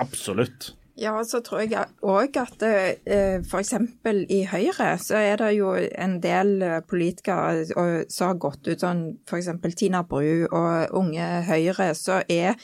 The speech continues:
Speaker 2: eh, på en helt annen linje, eh, og så kanskje heller litt mer mot der som Venstre er nå, og, og snakke om å verne Barentshavet nord og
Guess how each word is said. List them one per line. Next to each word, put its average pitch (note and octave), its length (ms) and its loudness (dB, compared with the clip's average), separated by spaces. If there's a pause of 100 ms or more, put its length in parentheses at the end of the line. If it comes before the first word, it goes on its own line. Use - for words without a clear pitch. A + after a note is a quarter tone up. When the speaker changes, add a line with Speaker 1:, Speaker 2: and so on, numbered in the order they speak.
(460)
Speaker 2:
eh, F#3 380 2 (160)
på G#3+ 100 2
en F#3+ 100 2 (200)
helt A#3 400 -2
annen F#3 260 -2
linje, D#3 380 0 (180)
eh, F3+ 400 2
og F3+ 160 -2
så G#3 240 0
kanskje F#3+ 400 -4
heller E3 320 -4
litt E3+ 320 -6
mer D#3 400 -2
mot E3 320 -4
der D#3 160 0
som - 200 -4
Venstre A3 520 -2
er A3+ 80 4
nå, D3+ 160 0 (160)
og, E3+ 180 -6
og E3 220 0
snakke F3 400 -2
om F3 160 0
å F3 80 -2
verne D#3 480 0
Barentshavet D#3+ 640 -2
nord G#3 480 2
og D#3+ 120 2